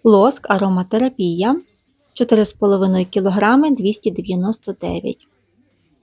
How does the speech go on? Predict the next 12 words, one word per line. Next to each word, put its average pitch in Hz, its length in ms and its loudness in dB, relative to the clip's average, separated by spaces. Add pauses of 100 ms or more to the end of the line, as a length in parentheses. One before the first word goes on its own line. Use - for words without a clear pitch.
(600)
Двісті 220 380 2
п'ятдесят 220 680 0
дев'ять, 294 360 0
два 196 380 0
кілограми, 196 680 0
чотириста 208 580 -4
грамів. 180 580 -4
Топ 240 320 2
Ефект 233 560 -2
вісімдесят 196 720 -2
чотири, 214 560 0 (100)
двохкілограмовий. 190 1300 -2